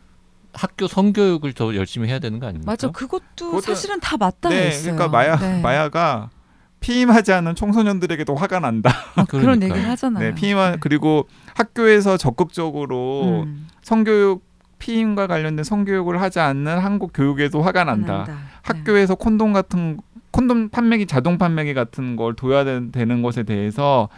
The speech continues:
Speaker 3: 반대했다라고 하는데,
Speaker 2: 네.
Speaker 3: 그걸 반대하는 교육 정책이나 학부모들에게도 화가
Speaker 2: 화가 난다.
Speaker 3: 난다라고 이야기를 하고 있죠. 그리고 막 되게 이상한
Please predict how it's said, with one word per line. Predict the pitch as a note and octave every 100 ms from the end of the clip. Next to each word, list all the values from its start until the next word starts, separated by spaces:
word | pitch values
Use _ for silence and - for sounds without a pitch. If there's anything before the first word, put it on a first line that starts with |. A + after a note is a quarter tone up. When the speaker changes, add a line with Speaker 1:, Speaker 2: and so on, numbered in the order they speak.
| -
Speaker 3:
반대했다라고 | - B2+ C3+ D3 C#3+ D3 - C#3+ C#3 B2+
하는데, | D#3 D3+ C3 A2+ A2+ A#2+ A2+ F3
Speaker 2:
네. | D#3 D3+
Speaker 3:
그걸 | D3 D3
반대하는 | - A#2 A#2 B2+ B2 A#2+
교육 | B2 B2+ - _ _ -
정책이나 | B2 A#2+ C#3 A2+ A#2
학부모들에게도 | B2+ - F3+ E3 D#3 C#3+ B2+ - - - B2+ C3 C3
화가 | C3+ G#3+ F#3+
Speaker 2:
화가 |
난다. | B2+ G#2+ A2+
Speaker 3:
난다라고 | A2 G#2+ G#2 A2 - - -
이야기를 | A#2 B2 C3
하고 | F3 F#3+
있죠. | A2 - G#2+ G2 - - -
그리고 | G3 G#3 A#3 F3+
막 | A2+ C#3+ - -
되게 | E3+ E3
이상한 | D3 C3 A#3 B3+ A#3 E3+